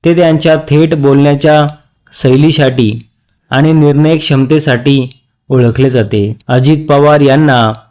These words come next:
क्रिकेटची आणि संगीताची आवड आहे. ते अत्यंत मेहनती, व्यक्तिशील आणि आपल्या कार्यकर्त्यांशी जिव्हाळ्याचे वागणारे नेते मानले जाते.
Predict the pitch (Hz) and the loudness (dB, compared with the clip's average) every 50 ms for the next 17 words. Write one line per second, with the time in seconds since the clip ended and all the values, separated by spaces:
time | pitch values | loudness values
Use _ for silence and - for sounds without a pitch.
0 | _ _ _ _ _ _ - 151 143 139 156 165 156 156 151 - - 170 170 170 | _ _ _ _ _ _ -2 -2 0 0 0 0 -2 -2 -4 -2 0 0 2 0
1 | 165 165 165 - _ _ _ - 131 139 151 170 165 - - 135 131 135 135 139 | 0 -2 -6 -14 _ _ _ -6 -2 0 0 0 0 -2 -2 0 0 2 2 2
2 | 135 147 139 135 - 156 135 120 110 110 120 131 131 123 110 104 101 101 117 - | 2 0 -2 0 0 0 0 2 2 2 2 2 2 2 2 0 -2 -4 -6 -12
3 | _ _ _ _ _ _ _ _ _ _ _ _ _ - 160 160 151 135 135 131 | _ _ _ _ _ _ _ _ _ _ _ _ _ -2 0 2 2 2 0 0
4 | - - 165 165 175 170 156 170 165 160 151 135 127 127 147 156 156 143 151 131 | -2 -2 0 0 0 0 0 0 0 2 2 2 2 2 2 0 0 0 -2 -2
5 | 117 110 110 - _ _ _ _ _ _ _ _ - 131 135 135 135 135 - - | -2 -2 -6 -10 _ _ _ _ _ _ _ _ -4 -2 -2 -2 -2 -4 -2 -2
6 | 165 156 - - 160 143 127 117 110 - - _ _ _ _ _ _ - 131 147 | 0 0 0 0 2 2 0 0 -2 -6 -10 _ _ _ _ _ _ -4 -2 0
7 | 170 175 170 156 151 151 160 170 170 170 165 165 165 160 - _ _ _ _ _ | 0 2 2 0 0 0 0 2 2 2 2 2 0 -4 -10 _ _ _ _ _
8 | - - 139 135 143 156 165 170 165 165 - 151 151 151 143 160 151 151 156 139 | -4 -2 0 0 2 2 2 0 0 -2 -2 -2 -2 -2 0 0 0 0 0 -2
9 | - - 160 160 143 120 131 131 127 127 131 135 139 143 135 139 - 156 151 151 | -2 -2 -2 -2 -2 0 0 0 2 2 2 2 2 0 0 -2 0 0 0 0
10 | 147 151 - - _ _ _ - 123 127 123 127 131 135 139 139 139 139 143 143 | 0 -2 -8 -20 _ _ _ -4 0 0 2 2 2 2 2 2 2 2 2 2
11 | 135 123 120 117 143 139 139 127 117 110 113 117 127 123 123 113 107 104 - 107 | 2 0 0 0 0 0 0 2 0 0 2 2 2 2 0 0 -2 -2 -2 -2
12 | 101 101 98 - | -2 -4 -6 -10